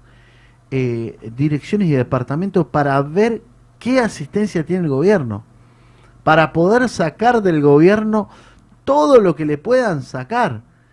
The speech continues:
Vos fijate lo que es. Pero estos señores que son dueños de la tierra, los oligarcas, dueños de la tierra,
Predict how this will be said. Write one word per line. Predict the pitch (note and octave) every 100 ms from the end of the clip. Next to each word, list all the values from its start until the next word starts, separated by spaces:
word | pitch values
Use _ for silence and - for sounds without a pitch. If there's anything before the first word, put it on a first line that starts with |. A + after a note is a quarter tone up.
| _ _ _ _ _
Vos | - F3+
fijate | F#3 D3 F#3 F3
lo | C3+
que | F#3+
es. | F3 - _ _ _
Pero | A3 A3 F3+ G#3+ -
estos | - D#3+ F3
señores | - C3 D#3 G3 C3+
que | -
son | A2+ A#2+ A2
dueños | G#2+ D3+ F#3 A#2+ G#2
de |
la | G2 F#2
tierra, | B2 B2+ G2+
los | F#2+ F#2
oligarcas, | G2 F#2+ G2 A#2+ C3+ A2 - G2+ - F#2
dueños | A2 C#3 B2+ G2+
de |
la | F#2+ F2
tierra, | A#2 A2 G2 A2